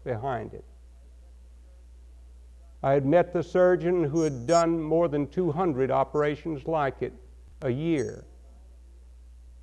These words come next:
And then I knew that above all of this, God God was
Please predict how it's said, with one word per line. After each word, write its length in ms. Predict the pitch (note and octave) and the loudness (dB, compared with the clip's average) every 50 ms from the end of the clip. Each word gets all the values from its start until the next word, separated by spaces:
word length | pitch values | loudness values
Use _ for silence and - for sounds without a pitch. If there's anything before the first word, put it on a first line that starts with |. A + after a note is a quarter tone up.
| - - - - - - - - - - | -20 -20 -20 -20 -20 -20 -20 -18 -12 -6
And 100 | B2+ A2+ | -4 0
then 140 | C3+ D#3+ E3+ | 2 2 2
I 180 | E3 E3+ F3 | 2 2 2
knew 560 | F3+ F3+ F3 F3 E3+ E3+ E3+ F3+ F#3 F3 E3 C#3+ - - - - - - - - - - - - - | 2 2 4 4 6 6 6 6 4 2 -2 -6 -12 -16 -20 -20 -20 -20 -20 -20 -20 -20 -20 -10 -2
that 100 | - C3+ | 2 4
above 360 | B2 A#2 B2 E3 F3 F3+ E3+ F3+ | 4 6 8 8 10 10 10 10
all 280 | F3+ F3+ F3+ F#3+ G3 | 10 10 10 10 10
of 160 | G3 E3 D3 | 8 6 4
this, 600 | D3 E3+ E3+ D3 D3 E3 F3 E3+ - - - - - - - - - - - - - - - - D3 C3 A#2+ | 4 6 6 6 6 4 2 -2 -6 -16 -20 -20 -20 -20 -20 -20 -20 -20 -20 -20 -20 -20 -12 -8 -6 0 6
God 640 | C#3+ F#3+ F#3 D#3+ C#3 A#2+ G#2+ G#2 G2 - G2 G2+ G#2+ - - - - - - - - - - - - - - - - A#2+ | 8 10 12 12 12 12 10 6 2 0 -4 -8 -14 -16 -20 -20 -20 -20 -20 -20 -20 -20 -20 -20 -20 -20 -18 -12 -4 4
God 440 | A#2 D#3 F3 F#3 F#3+ G3 G3+ F3+ E3+ | 8 10 10 12 10 10 8 6 6
was 360 | E3 E3+ D#3 C3+ - - | 4 6 4 4 2 -4